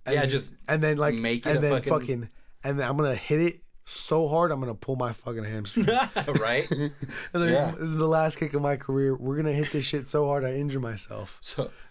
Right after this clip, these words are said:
Speaker 2: so,
Speaker 1: wanna see how
Speaker 2: um,
Speaker 1: far it goes.
Speaker 2: as you were saying that, I was thinking with Justin Tucker, along the lines of that, you know how they're gonna replace, um, the Pro Bowl game with skills challenges?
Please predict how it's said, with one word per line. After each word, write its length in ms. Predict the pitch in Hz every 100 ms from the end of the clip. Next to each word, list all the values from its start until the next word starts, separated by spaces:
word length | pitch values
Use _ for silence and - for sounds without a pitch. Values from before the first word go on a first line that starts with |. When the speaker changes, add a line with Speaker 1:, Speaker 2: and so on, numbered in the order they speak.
| -
Speaker 2:
so, 240 | - 131
Speaker 1:
wanna 140 | 131 131
see 60 |
how 180 | 131 123
Speaker 2:
um, 60 | 101
Speaker 1:
far 240 | 113 104
it 80 | 95
goes. 320 | 104 95 - -
Speaker 2:
as 180 | 120 120
you 60 | 127
were 100 | 110
saying 280 | 127 120
that, 160 | 117 107
I 40 | 113
was 120 | 110
thinking 800 | 131 120 113 101 180 185 190 202 - - - - -
with 120 | 127
Justin 280 | 135 131 101
Tucker, 460 | 135 147 107 98 - - - - - -
along 360 | - 120 131 123
the 60 | 120
lines 260 | 120 110
of 80 | 104
that, 280 | 120 135 - - - - - - -
you 100 | 143
know 60 |
how 80 | 147
they're 80 | 135
gonna 160 | 131 123
replace, 580 | 127 - 131 123 - -
um, 400 | 123 110 107 98
the 120 | 95
Pro 220 | - 123 117
Bowl 160 | 123
game 220 | 120 120
with 180 | 117 104 - -
skills 440 | - - 127 127 131
challenges? 560 | 131 127 139 147 151